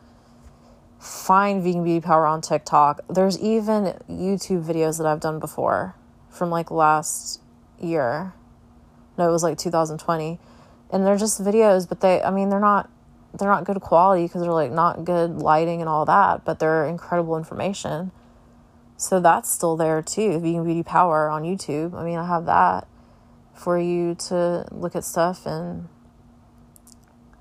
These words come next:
uh, Vegan Beauty Power is on Pinterest, so if you find the pins, you can, it'll take you to the blog posts and things.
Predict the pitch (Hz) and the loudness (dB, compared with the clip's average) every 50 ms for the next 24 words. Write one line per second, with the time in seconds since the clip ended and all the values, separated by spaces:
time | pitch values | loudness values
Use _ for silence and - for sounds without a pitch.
0 | _ _ - 165 165 180 190 170 170 175 180 185 180 185 185 180 175 180 170 170 | _ _ -4 0 4 4 4 4 2 -2 -2 -2 -2 -2 -2 -2 0 2 2 2
1 | 175 175 185 185 185 - - 170 165 - - 180 185 196 - - 180 170 - 175 | 2 2 -2 -4 -4 -2 -4 -6 -4 -2 -2 -2 -2 0 -2 -4 -4 -4 -4 -8
2 | - - 175 170 175 185 - - 175 165 165 170 180 170 175 170 - 180 180 175 | -4 -2 -2 -2 -2 -4 -6 -6 -6 -6 -4 -6 -6 -6 -6 -8 -6 -6 -8 -8
3 | - - - 180 175 170 - 180 170 180 - - 190 185 175 165 156 160 - - | -8 -6 -4 -4 -4 -2 -4 -6 -8 -6 -6 -6 -4 0 2 2 2 2 0 -2
4 | 175 170 - - 185 180 - 180 185 185 196 196 - - | -6 -4 -4 -6 -8 -6 -4 -4 -4 -4 -6 -8 -8 -12